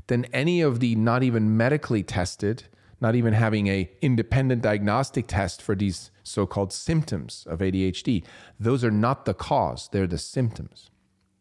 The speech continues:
So, last thing, what it does require is an attempt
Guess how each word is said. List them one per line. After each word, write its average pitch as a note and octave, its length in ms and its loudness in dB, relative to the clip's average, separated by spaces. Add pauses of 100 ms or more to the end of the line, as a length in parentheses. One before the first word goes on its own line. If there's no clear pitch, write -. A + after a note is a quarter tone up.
(1080)
So, D#3 380 -2 (180)
last C#3+ 320 0
thing, G#2 260 0 (1000)
what B2 600 0
it F#3+ 260 0
does D3 300 0
require A#2+ 640 2
is F#2+ 160 -2
an G#2+ 100 2
attempt C#3 680 -2